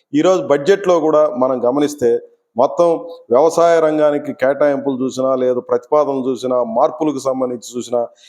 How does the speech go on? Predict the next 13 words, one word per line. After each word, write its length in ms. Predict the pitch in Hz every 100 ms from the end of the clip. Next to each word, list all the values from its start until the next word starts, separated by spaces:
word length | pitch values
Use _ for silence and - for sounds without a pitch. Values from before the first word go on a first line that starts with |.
| _ 123
ఇది 160 | 139
రైతాంగానికి 840 | 117 135 156 196 196 190 185 175 160
ఉపయోగపడే 540 | 156 165 160 156 147
మార్పులు 440 | 135 131 - 135
కాదు. 580 | 127 113 117 117 117 92 _ _ _ -
ఇది 160 | 147
మళ్ళీ 400 | 165 165 208 - - - - 139
పెద్ద 240 | 151 160
పెద్ద 140 | 185 185
కంపెనీలకి, 720 | 185 156 160 165 160 156 170
కార్పొరేట్ 520 | 139 143 - 160 160
శక్తులకు 480 | 147 143 147 139 131
ఉపయోగపడేటువంటి 840 | - 147 139 139 131 127 123 117